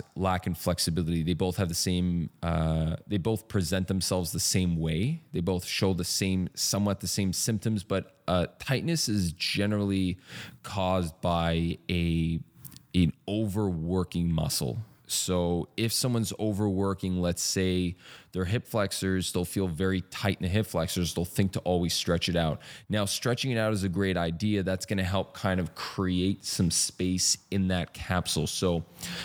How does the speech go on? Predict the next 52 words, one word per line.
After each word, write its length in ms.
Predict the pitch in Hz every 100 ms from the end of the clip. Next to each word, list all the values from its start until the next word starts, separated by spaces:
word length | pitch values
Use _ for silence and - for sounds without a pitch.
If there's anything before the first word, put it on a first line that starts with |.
| -
for 160 | - 104
example, 520 | 82 101 98 101 -
if 100 | 92
the 80 | 95
front 320 | - - 107
of 100 | 110
your 160 | 101 110
hip, 320 | 92 110 92
if 140 | 85 98
you're, 240 | 98 - _ _
uh, 240 | 85 85 82
the 120 | 87 87
front 280 | - 110
portion 340 | - 110 107 104
of 80 | 90
your 80 |
hip 240 | 87 98 92
is 100 | 82
really 240 | 87 101
tight, 460 | 92 - 101 87 85 - - - -
and 100 | 95
when 100 | 98
you're 120 | 87
seated, 480 | - - 110 107 92
you 80 |
feel 160 | 90 101
like 80 | 95
the 80 | 87
front 180 | 113
of 20 | 107
your 120 | 95
hips 180 | 101 120
are 80 |
always 180 | 113 113
tight, 300 | - 120 127 135 - - - - -
uh, 180 | 90 - 82
that 240 | 107 135
could 180 | - 110
be 160 | 113 110
from 380 | - 104 98 -
constantly 560 | - - 110 107 113 101
being 260 | 92 101
in 120 | 101 95
that 200 | 92 -
shortened 400 | - 104 104 92
position 640 | 92 80 104 - 156 175 - - - -
and 280 | 104 92 98
not 400 | 107 110 - 104
being 300 | 110 104 -
able 340 | 101 101 95 87
to 300 | - 95 80
actually 500 | 90 - - 92